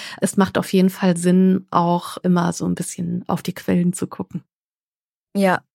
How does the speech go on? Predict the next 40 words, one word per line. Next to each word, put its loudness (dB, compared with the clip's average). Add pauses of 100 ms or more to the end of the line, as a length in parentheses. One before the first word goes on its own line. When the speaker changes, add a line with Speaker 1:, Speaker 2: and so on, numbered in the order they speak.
(140)
Speaker 2:
du, 4
das 2
ist, -4 (240)
das 0
ist 0
heute 4
auch 0
noch 0
so. -2 (140)
Ich -2
habe 0
ein 2
gewisses 0
Bild 2
von 2
jemandem 2
und -2
dann 2
Speaker 1:
Ja. 4
Speaker 2:
möchte 2
ich -10
gern, 0
dass -4
das -8
so -8 (100)
ist -2
und -2
dass -2 (380)
gerade 4
eben 2
auch -2
im 0
True -2
Crime 2
Bereich, 0
dass 0
diese 0
Person 2
dem 2
entspricht. -2